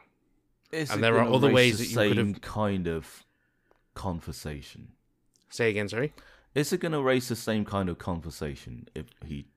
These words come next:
Speaker 1: donated to a
Speaker 2: I don't
Speaker 1: local
Speaker 2: know. But there are
Speaker 1: cause?
Speaker 2: other things that could have been done that raise that conversation that don't take that amount of time and money, contribute to the conversation,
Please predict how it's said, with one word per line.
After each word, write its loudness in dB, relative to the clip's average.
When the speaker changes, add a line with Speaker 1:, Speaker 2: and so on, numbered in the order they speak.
Speaker 1:
donated -6
to -10
a -4
Speaker 2:
I 6
don't 4
Speaker 1:
local 0
Speaker 2:
know. -20
But 2
there 6
are 6
Speaker 1:
cause? 2
Speaker 2:
other 6
things 2
that 0
could 0
have 2
been 2
done 2
that 0
raise 2
that 0
conversation -2
that -8
don't 2
take -2
that -6
amount -6
of -16
time -8
and -8
money, -8
contribute 2
to -4
the -2
conversation, 0